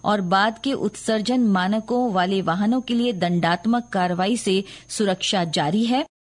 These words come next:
जबकि अत्यधिक प्रदूषण फैलाने वाले बीएस थ्री और निम्न उत्सर्जन मानक वाले वाहनों के खिलाफ कार्रवाई करने पर लगी पाबंदियां हटा दी गई हैं। जयपुर में आज से जिला स्तरीय युवा महोत्सव आयोजित किया जा रहा है।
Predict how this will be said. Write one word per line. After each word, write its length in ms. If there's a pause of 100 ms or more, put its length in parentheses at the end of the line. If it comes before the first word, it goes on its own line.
(140)
जबकि 260
अत्यधिक 580
प्रदूषण 440
फैलाने 440
वाले 300
बीएस 520
थ्री 280 (280)
और 160
निम्न 340
उत्सर्जन 720
मानक 480
वाले 220
वाहनों 380
के 140
खिलाफ 480
कार्रवाई 420
करने 320
पर 180
लगी 340 (320)
पाबंदियां 540 (200)
हटा 220
दी 140
गई 200
हैं। 220 (880)
जयपुर 360
में 140
आज 300
से 240
जिला 280
स्तरीय 400
युवा 360
महोत्सव 560
आयोजित 520
किया 260
जा 160
रहा 240
है। 220